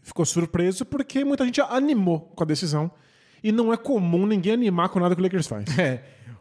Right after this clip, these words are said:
Speaker 2: O, e na coletiva, ele, o, o Westbrook foi assistir a coletiva até. Na coletiva, ele falou do Westbrook, que ele acha um jogador sensacional, que ele é um dos melhores da história, et cetera.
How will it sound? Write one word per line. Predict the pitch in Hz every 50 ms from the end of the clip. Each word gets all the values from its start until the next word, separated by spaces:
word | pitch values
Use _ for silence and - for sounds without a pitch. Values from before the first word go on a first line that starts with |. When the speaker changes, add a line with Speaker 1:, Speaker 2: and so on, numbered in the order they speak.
| _ _
Speaker 2:
O, | 160 185 165
e | 160 175 170 175
na | 196 196
coletiva, | - - 226 220 202 185 - - 165 202 226 247
ele, | 220 196 175 135 131 190
o, | 175
o | 143 147 151 160 160 139 131 123 123 117
Westbrook | 131 147 147 - 139 139 135 -
foi | 160 147
assistir | 135 - 208 - - - 190 226
a |
coletiva | 226 - 143 131 123 127 - 127 117 104 113
até. | - - 110 104 - _ _ _ _ _ _ _ _
Na | - 135 151 156
coletiva, | 151 185 180 175 170 156 - - - 156 175 208 196 180
ele | 190 190
falou | 185 - 175 165 170
do | 156 143 131
Westbrook, | 131 143 160 139 143 131
que | - 147
ele | 151
acha | 131 - 156
um |
jogador | 135 147 139 135 135 139
sensacional, | 135 - 143 135 - 156 135 - - 113 104 104 113 127 135 139 135 131
que | 135 123
ele | 139
é |
um | 139
dos | 135 -
melhores | 139 131 127 147 139 113 -
da | 139
história, | 135 - - - - - - 139 127 139 147 143 135 131 135
et | 135 -
cetera. | - - - 143 143 160 170 170 165 180 175 170